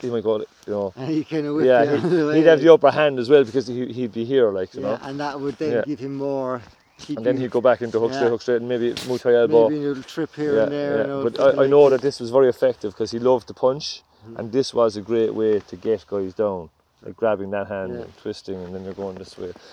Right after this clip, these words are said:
Speaker 2: Yeah.
Speaker 1: So, um, that was
Speaker 2: Nice.
Speaker 1: And
Speaker 2: The
Speaker 1: his
Speaker 2: original mixed martial artist. I suppose we
Speaker 1: Oh.
Speaker 2: didn't even say that yet, as in M M A is
Speaker 1: Well, people
Speaker 2: big.
Speaker 1: know this. Like, he was put
Speaker 2: Yeah.
Speaker 1: into the U F C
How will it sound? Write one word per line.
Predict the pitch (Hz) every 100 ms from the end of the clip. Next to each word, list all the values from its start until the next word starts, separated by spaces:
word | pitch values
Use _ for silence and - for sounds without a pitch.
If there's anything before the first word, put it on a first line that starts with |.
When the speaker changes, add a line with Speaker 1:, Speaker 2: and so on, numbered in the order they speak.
| 113
Speaker 2:
Yeah. | 117
Speaker 1:
So, | 110 113 110 101 98 98
um, | 95 -
that | 110
was | 104 - - _ _
Speaker 2:
Nice. | 120 110
Speaker 1:
And | - 107
Speaker 2:
The |
Speaker 1:
his | 175 185
Speaker 2:
original | 220 170 160 151
mixed | 156 170 -
martial | 151 160 135 135
artist. | 156 185 -
I | 123
suppose | 165 220 262 277 294
we |
Speaker 1:
Oh. | 262
Speaker 2:
didn't | 160
even | 156 143
say | - 175 202
that | 170 131
yet, | 151 160 127
as | 123
in | 127 143
M | 160
M | 160 147
A | 160 175
is | 147 110
Speaker 1:
Well, | -
people | - 139
Speaker 2:
big. | 107
Speaker 1:
know | 120 160
this. | 139 104 -
Like, | 117 -
he |
was | 117
put | 139
Speaker 2:
Yeah. | 143 -
Speaker 1:
into | 117
the | 117
U | 117
F | 113
C | - 127